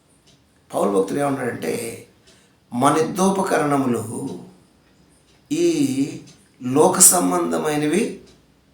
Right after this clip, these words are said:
కాదు" అంటాడు. యుద్ధోపకరణాలు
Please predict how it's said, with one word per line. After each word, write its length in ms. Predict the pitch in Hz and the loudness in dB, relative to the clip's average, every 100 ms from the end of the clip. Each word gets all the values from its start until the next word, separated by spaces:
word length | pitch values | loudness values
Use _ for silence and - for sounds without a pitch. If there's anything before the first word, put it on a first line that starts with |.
| _ - | _ -14
కాదు" 520 | - - 160 165 - - _ _ _ _ _ _ _ - | -10 -6 -4 -4 -6 -14 _ _ _ _ _ _ _ -14
అంటాడు. 340 | 123 123 - - - _ - 117 | -10 -8 -10 -12 -20 _ -18 -4
యుద్ధోపకరణాలు 840 | 160 - - 156 151 143 143 | 0 0 0 -2 0 0 0